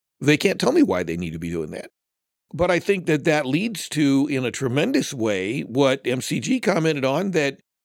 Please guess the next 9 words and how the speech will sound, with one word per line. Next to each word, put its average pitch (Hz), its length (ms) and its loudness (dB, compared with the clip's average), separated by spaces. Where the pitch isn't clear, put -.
you 180 260 0
do 226 720 0
what 185 440 0
you're 165 260 2
told 285 380 -2
you're 247 120 0
supposed 135 380 0
to 110 80 -8
do. 98 560 -4